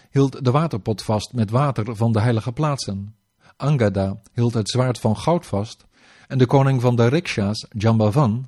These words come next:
de leider van de beren die ook aan de strijd deelnamen, hield het schild vast, o koning.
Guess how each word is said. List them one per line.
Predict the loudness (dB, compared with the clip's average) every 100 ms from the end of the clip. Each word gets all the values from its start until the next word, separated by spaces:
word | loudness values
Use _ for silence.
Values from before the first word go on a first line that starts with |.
| _
de | 0
leider | 2 2 2
van | 0
de | 0
beren | 2 0 0 -2 -4
die | -4 -2
ook | -2 -2
aan | -4
de | -4
strijd | -4 -2 -2 -4 -4
deelnamen, | 0 0 0 -2 -4 -10 -20 -20 -20 -8
hield | 0 0 0 -4
het | -4 -4
schild | -6 -4 -4
vast, | -4 -4 -4
o | -8
koning. | -2 -2 -2 -4 -10